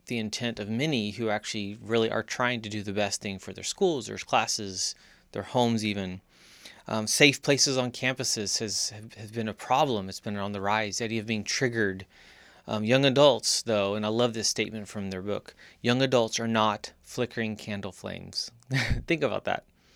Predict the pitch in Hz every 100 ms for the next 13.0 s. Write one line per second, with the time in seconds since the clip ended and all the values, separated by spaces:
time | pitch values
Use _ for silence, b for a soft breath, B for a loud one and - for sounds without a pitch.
0 | b b b b 139 165 165 156 139 -
1 | 151 131 120 117 123 113 127 120 120 -
2 | 110 - - 143 131 - - 143 127 107
3 | 104 92 104 117 139 - - 147 139 -
4 | 127 143 - 127 113 113 - 120 - 107
5 | 98 95 B B B - 110 - - -
6 | 131 143 139 120 107 98 - B B B
7 | - 131 135 123 135 127 139 - 117 110
8 | 117 117 107 - - 113 117 107 110 104
9 | 101 95 104 92 - - - 98 92 -
10 | - B B B B B - - 165 170
11 | 131 117 104 113 135 - 113 123 113 110
12 | 107 107 101 104 113 104 - 95 98